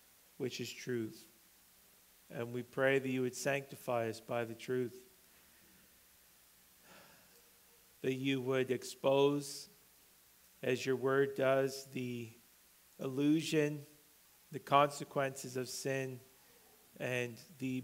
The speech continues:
beauty and sufficiency of our Savior. It's in him, his name that we pray. And amen. I'm gonna focus this evening on verses one to six, which serve as the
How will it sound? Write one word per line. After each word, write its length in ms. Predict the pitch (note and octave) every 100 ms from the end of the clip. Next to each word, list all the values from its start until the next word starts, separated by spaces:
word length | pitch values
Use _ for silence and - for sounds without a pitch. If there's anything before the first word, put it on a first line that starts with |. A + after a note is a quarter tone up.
| -
beauty 680 | C3+ C#3+ D3 D3 C3 B2 -
and 200 | B2+ A#2+
sufficiency 880 | C#3 - C3+ B2+ B2+ - - A#2
of 160 | A#2 A2
our 120 | A#2
Savior. 600 | A2+ - A2+ A2 A2+ A2 G#2+ - - - - - - - _
It's 200 | - A2
in 100 | B2
him, 300 | A#2+ B2+ B2
his 420 | A#2+ - B2+ B2+ C3
name 200 | B2 A#2+
that 80 |
we 80 | A2+
pray. 420 | A2 A#2+ A2+ G#2+ G#2+ - _ _ _ _ _ _ - - _ -
And 140 | C#3
amen. 320 | A#2+ A#2 A#2+ A2 - - - - _ - - _ - _ _ _ - _ _ - - - - - - - - -
I'm 120 | C#3+ C#3
gonna 180 | F3
focus 520 | E3+ D#3 E3+ F3 D#3+ -
this 280 | D#3 -
evening 400 | C#3+ C#3+ D#3 D3+
on 180 | C#3 C3+
verses 540 | B2+ D3 C#3+ C#3+ B2+ B2+
one 320 | C#3+ D#3 D3+
to 100 | -
six, 720 | - - D3+ D#3+ - - -
which 380 | - C#3 C#3 -
serve 340 | D3 D3+ C#3+
as 220 | D3 C3+
the 280 | - C3+ C3